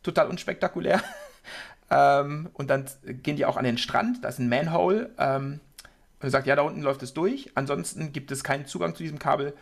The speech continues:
das läuft jetzt unten durch die Dünen durch, dann durch den Meeresboden, irgendwie so und so viel hundert Meter rein und dann kommt's erst wirklich raus und verläuft weiter auf dem Meeresboden. Und da war ganz interessant, ähm,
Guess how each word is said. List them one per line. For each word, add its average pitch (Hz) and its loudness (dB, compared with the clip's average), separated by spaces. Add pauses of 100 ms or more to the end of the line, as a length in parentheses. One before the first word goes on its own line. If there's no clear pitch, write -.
(200)
das 135 -8
läuft 135 2
jetzt 127 0 (260)
unten 135 -2
durch 139 -2
die 131 -4
Dünen 139 0
durch, 139 4
dann 123 2
durch 127 -6
den 123 -4 (280)
Meeresboden, 135 2
irgendwie 123 4
so 123 0
und 127 2
so 131 -4
viel 127 4
hundert 127 2
Meter 120 0
rein 120 0
und 120 -6
dann - -4
kommt's - -8
erst - -6
wirklich - -8
raus - 0 (380)
und 113 -4
verläuft 107 -2
weiter 107 -2
auf - -6
dem 110 -4
Meeresboden. 120 -4 (440)
Und 123 4
da 139 6
war 202 4
ganz 160 -6
interessant, 151 -4 (380)
ähm, 135 0